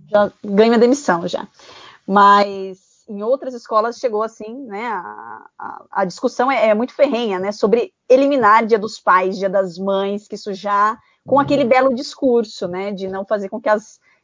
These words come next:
Speaker 1: crianças que não têm pai, que não têm mãe, não sofram. Mas é assim, né, você sabe exatamente aí qual que é o intuito dessa galera, né, e muita gente compra, muita gente compra. Então
Speaker 2: É, eu fico pensando, é di-, é dia do quê, então?
Speaker 1: É, pois é.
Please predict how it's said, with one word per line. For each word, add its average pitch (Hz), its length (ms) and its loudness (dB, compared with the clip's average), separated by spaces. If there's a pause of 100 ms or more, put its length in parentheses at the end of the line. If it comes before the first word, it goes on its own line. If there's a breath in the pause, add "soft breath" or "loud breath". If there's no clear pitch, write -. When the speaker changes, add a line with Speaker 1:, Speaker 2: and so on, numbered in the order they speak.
Speaker 1:
crianças 220 640 2
que 226 120 -4
não 220 100 -4
têm 220 140 -4
pai, 185 280 0
que 214 120 -8
não 208 120 -6
têm 214 220 -6
mãe, 202 180 -4
não 220 160 -6
sofram. - 720 -8 (140)
Mas 180 220 0
é 202 80 6
assim, 196 420 -2 (500 soft breath)
né, 185 120 -6
você 202 100 -2
sabe 202 220 2
exatamente 208 680 0
aí 202 80 2
qual 202 140 0
que 247 80 -2
é 226 40 0
o 226 40 -2
intuito 214 280 -4
dessa 214 260 -2
galera, 190 420 2
né, 185 120 -4
e 208 60 -2
muita 233 220 -2
gente 247 180 -4
compra, 202 380 -4 (280)
muita 220 380 -2
gente 175 220 -10
compra. - 320 -16 (380)
Então - 200 -16 (140)
Speaker 2:
É, - 120 -2
eu 156 40 -2
fico - 220 -12
pensando, 165 340 0
é 156 40 0
di-, 147 220 -8
é 175 120 -2
dia 185 240 -4
do 233 120 -8
quê, 170 300 -6
então? 104 500 -10 (280)
Speaker 1:
É, 220 80 -14
pois 294 340 0
é. 180 240 2